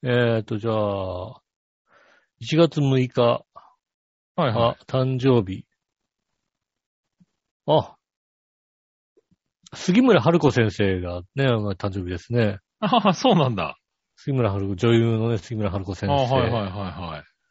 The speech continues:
Speaker 2: あ、それはなんかあれだね、なんかあれ。
Speaker 1: ああ、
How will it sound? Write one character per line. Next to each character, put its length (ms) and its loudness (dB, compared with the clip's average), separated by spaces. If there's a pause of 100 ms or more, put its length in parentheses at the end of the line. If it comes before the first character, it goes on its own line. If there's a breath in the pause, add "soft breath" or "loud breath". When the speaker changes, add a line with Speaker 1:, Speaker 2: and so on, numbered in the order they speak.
(1600)
Speaker 2:
あ、 60 -10
そ 120 -6
れ 80 -4
は 160 -4
な 140 0
ん 80 2
か 160 -4
あ 60 -2
れ 60 -8
だ 140 -8
ね、 200 -2
な 120 -8
ん 240 -10
か 80 -14
あ 80 -6
れ。 80 -6
Speaker 1:
あ 760 4
あ、 80 -12